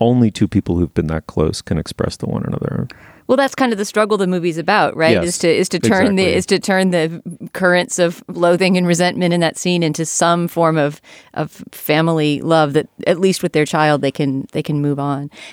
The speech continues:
Speaker 2: It's interesting, Steve, the critique that you make of the movie is part of what I've seen, um, you know, raging on Twitter about it. It isn't d-, just, um, the gossip element of how much of this has to do with his real story with Jennifer Jason Leigh and Greta Gerwig, who, of course, is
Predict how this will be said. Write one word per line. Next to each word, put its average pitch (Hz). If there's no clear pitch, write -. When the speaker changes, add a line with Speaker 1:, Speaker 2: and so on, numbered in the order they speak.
Speaker 2:
It's -
interesting, 247
Steve, 196
the 185
critique 226
that -
you 202
make 185
of 202
the 180
movie 180
is 202
part 170
of 147
what 147
I've 139
seen, 147
um, 135
you 170
know, 151
raging 160
on 175
Twitter 175
about 156
it. 156
It 180
isn't 220
d-, 180
just, 180
um, 151
the -
gossip 160
element 143
of 139
how 156
much 156
of 147
this 139
has 143
to -
do 147
with 147
his 139
real 175
story 165
with 160
Jennifer 160
Jason 151
Leigh 151
and 135
Greta 143
Gerwig, 180
who, 175
of 156
course, 147
is 143